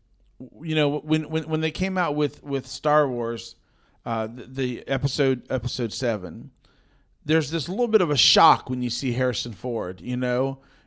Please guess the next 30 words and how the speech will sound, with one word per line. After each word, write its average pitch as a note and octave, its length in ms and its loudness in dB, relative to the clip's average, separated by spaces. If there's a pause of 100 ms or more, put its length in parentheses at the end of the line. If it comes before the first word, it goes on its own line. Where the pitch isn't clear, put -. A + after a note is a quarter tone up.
(180)
old E3 320 12
Harrison A2+ 460 -2
Ford, F#2 480 -8
'cause D3+ 180 -2
you're D#3+ 80 0
expecting D3 540 -2
young, D3 480 0
energetic C#3+ 560 0
Harrison B2+ 360 -4
Ford, A#2+ 300 -4
not C#3 240 -2
kinda C#3 240 -4
old, C3 320 -2
hobbly, A#2 680 0 (560)
you C3+ 120 -2
know. B2 200 0 (960)
This E3 220 -2
movie's G#3 380 0
done F3 320 0
so F#3 260 2
well F#3 380 4
that C#3 400 0 (480)
it D#3 160 -2
makes D3+ 300 -4
total E3+ 420 2
sense - 440 -4
that, D3 260 -6
that C#3 200 -4
it's C#3 200 -4
an C3+ 120 -4